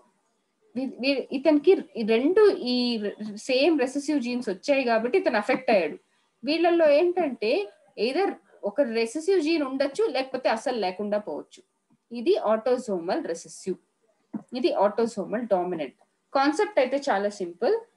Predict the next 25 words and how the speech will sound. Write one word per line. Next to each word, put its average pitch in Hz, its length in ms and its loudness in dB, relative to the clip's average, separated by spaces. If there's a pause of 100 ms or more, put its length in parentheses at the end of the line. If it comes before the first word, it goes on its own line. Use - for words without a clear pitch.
(200)
ఎవరికైతే 226 800 2
dominant 339 640 2
అంటే 269 360 -2 (300)
ఖచ్చితంగా 254 680 -4
ఒక 269 180 0
జీన్ 240 360 -4
ఉంటే 233 300 -2
వాళ్ళు 240 240 0
affect 226 320 -4
అయిపోతారు. 156 440 -8 (640)
Recessive 370 500 0
అంటే 254 320 -2 (380)
రెండు 254 360 2
జీన్స్ 294 400 2
వస్తే 285 480 0
గానీ 247 300 -2
వాళ్ళు 233 220 0
affect 226 320 -8
అవ్వరు. 170 300 -6 (720)
So 277 140 2 (520)
First 285 280 0
వచ్చి 330 360 2 (280)
autosomal 277 600 2 (120)
dominant 190 420 2
for 349 140 0